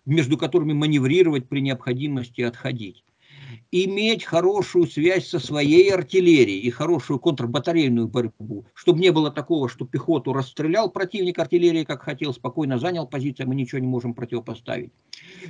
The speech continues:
Пехота должна бдительно нести службу, иметь большое количество тяжелых средств подавления, те же крупнокалиберные пулеметы.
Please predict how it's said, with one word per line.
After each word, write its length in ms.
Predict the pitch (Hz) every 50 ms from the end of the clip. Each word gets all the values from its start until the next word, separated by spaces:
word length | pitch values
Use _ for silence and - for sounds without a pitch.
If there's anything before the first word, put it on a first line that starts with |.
| - _
Пехота 580 | - 180 180 - - 208 208 196 - 151 135
должна 600 | 123 120 139 143 131 123 135 151 147 139 131 - - _ -
бдительно 580 | 123 113 120 117 175 208 190 - 175 160 151
нести 440 | 143 147 139 131 120 - - 165 147
службу, 640 | 120 - - 127 143 180 202 151 127 113 107 - - _ _ _ _ -
иметь 400 | 156 170 180 202 208 185 135 110
большое 560 | 107 156 165 175 - - - 202 208 190 180
количество 520 | - 151 151 175 180 175 - 147 - 151
тяжелых 380 | - 156 131 160 175 160 135 -
средств 340 | - - 156 156 131 - -
подавления, 520 | 147 131 123 117 113 123 156 175 180 165
те 100 | - 180
же 100 | 127 139
крупнокалиберные 720 | 131 - 127 143 143 127 135 135 131 127 127 123 123 120
пулеметы. 600 | 120 120 139 131 131 127 123 110 98 - - 87